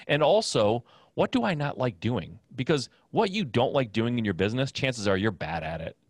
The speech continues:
You're not doing a good job. And, and that's probably where the, where the bottlenecks are happening too, frankly. So for me, in my business, my first hire was someone that I call transaction coordinator. A transaction coordinator in my business takes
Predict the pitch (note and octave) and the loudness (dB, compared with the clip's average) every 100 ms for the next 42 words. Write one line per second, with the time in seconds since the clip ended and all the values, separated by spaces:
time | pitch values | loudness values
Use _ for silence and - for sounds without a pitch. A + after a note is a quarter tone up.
0 | _ _ G#2+ C#3+ C3+ A2 A#2 G2+ F2+ F#2+ | _ _ 0 0 2 0 0 0 0 -2
1 | D#2+ F2+ D#2+ D#2+ - - - - B2+ C3+ | 2 0 0 -6 -12 -20 -8 -2 0 0
2 | B2+ C#3 - - E3+ F3+ D3 C3 A#2+ A#2 | 0 0 -4 -2 2 2 2 0 2 2
3 | A#2 G#2+ A2 A2+ F#2 A#2+ D3+ G2+ F2 F#2+ | 0 0 0 2 2 2 2 0 -2 -4
4 | G2 F2+ E2+ E2 B2 F2 - G#2 G2 E2 | -2 -2 -4 -6 -4 -4 0 -2 0 -6
5 | E2 C#3+ A#2 - - - _ - A#2+ G3 | -2 2 2 0 -12 -20 _ -2 0 2
6 | C#3+ C3+ F#2+ G#2 A#2+ D#3+ G#2 F#2+ G2+ - | 0 0 -2 0 0 0 -2 0 -4 -4
7 | - _ _ _ - G#2+ D#3+ - D3 - | -10 _ _ _ -4 -2 -2 -2 -2 0
8 | B2 B2 G#2 F#2+ - G2+ G2+ G2 F#2+ F#2+ | 0 2 2 0 0 2 2 2 2 2
9 | G2+ - G#2 F#2+ - A2 G2 G2+ F#2+ - | 0 0 2 0 -2 -2 0 2 0 -4
10 | F2+ - G2 E2+ D2+ - - - _ - | -8 -6 -4 -4 -8 -12 -14 -18 _ -20
11 | - - D3 F3 G3 - D#3+ - C#3+ A#2+ | -14 -4 -2 2 0 0 -6 0 0 2
12 | A2+ G#2 G2 G2 G2+ F#2 G2+ F#2 F2 - | 0 0 2 0 0 0 0 0 -4 -6
13 | - _ - G#2 | -14 _ -4 -4